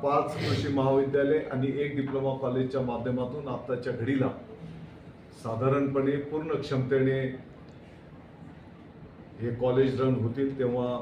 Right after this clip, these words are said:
बाराशे ते पंधराशे विद्यार्थ्यांची संख्या तिकडे असेल. आत्ताच्या घडीला तीन वर्षाच्या पासून ती कॉलेज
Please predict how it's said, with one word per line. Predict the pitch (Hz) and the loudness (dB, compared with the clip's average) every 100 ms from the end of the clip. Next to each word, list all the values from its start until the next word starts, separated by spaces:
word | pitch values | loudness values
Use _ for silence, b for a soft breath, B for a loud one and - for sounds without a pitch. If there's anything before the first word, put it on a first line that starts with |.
| 110 | -2
बाराशे | 110 117 123 147 | -2 0 -2 -4
ते | 135 139 | -4 -2
पंधराशे | - 113 117 117 - 131 | -2 -2 0 -2 0 -2
विद्यार्थ्यांची | 107 - 123 120 127 113 127 | -2 -2 -2 -2 -2 -4 -4
संख्या | 117 120 110 127 | -6 -6 -4 -4
तिकडे | 131 123 123 | -4 -4 -4
असेल. | 120 - 131 - - - - - - - - - - - - - - - - - - - - - - - - - - - - | -4 -2 -4 -6 -12 -16 -18 -18 -18 -18 -18 -18 -18 -18 -18 -18 -18 -18 -18 -18 -18 -16 -16 -18 -16 -16 -16 -18 -18 -20 -8
आत्ताच्या | 123 - 143 139 | -6 2 2 4
घडीला | 131 135 135 143 | 4 4 4 2
तीन | - 151 151 | 0 0 0
वर्षाच्या | 139 135 143 131 139 | 2 0 2 0 0
पासून | 131 131 139 139 139 | 0 -2 -2 -2 -2
ती | 143 131 | -2 -2
कॉलेज | 135 127 135 135 135 | 2 6 8 8 6